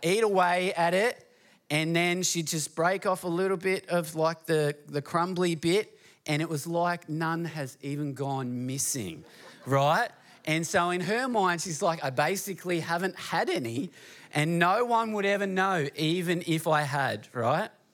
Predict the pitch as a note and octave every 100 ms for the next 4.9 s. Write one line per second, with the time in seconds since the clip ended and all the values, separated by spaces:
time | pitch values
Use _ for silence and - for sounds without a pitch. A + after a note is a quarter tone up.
0 | _ - _ _ _ _ - C#3 D#3 D#3+
1 | E3+ E3 - D#3+ D3+ C3+ A#2+ A#2+ D3 -
2 | - B2 C3+ B2+ A2+ - A#2+ A2+ B2 B2
3 | G2+ G2+ G#2 G#2+ G#2 F#2+ F#2 - - G#2+
4 | G#2 - G#2 G#2 G#2+ - A#2+ A2